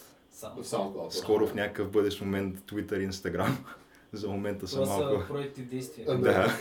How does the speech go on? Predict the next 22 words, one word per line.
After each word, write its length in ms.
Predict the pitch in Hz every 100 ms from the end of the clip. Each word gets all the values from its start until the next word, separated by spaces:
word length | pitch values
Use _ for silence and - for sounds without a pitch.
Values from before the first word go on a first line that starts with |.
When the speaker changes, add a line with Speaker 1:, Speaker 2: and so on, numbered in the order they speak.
| 120
Speaker 2:
точно. 340 | - - - - - - - -
Speaker 3:
<laughs> 840 | 190 - - - - - - - 101
Но 460 | 123 143 156 147 139
да, 300 | 147 127 92
в 160 | 95 92
общи 280 | 110 107 104
линии 340 | 101 113 117 110
това 320 | 92 104 92
и 400 | 90 107 110 107 - - _ _ _
съответно, 960 | - 104 95 107 95 101 101 92 82 - - - -
а, 340 | 92 87 82 78 - - _ _ _ _ _ _ _ -
може 160 | 98 98
да 100 | 95
се 80 | 95
чувствате, 420 | 104 - 92 95
нали, 460 | 90 90 92 87 - - _ _ - _ _ _ -
свободни 480 | - 92 95 92
да 120 | 92 90
разкажете 480 | 87 95 92 92
на 160 | 87 82
приятели, 540 | 90 90 95 107 107 107
на 420 | 95 80 78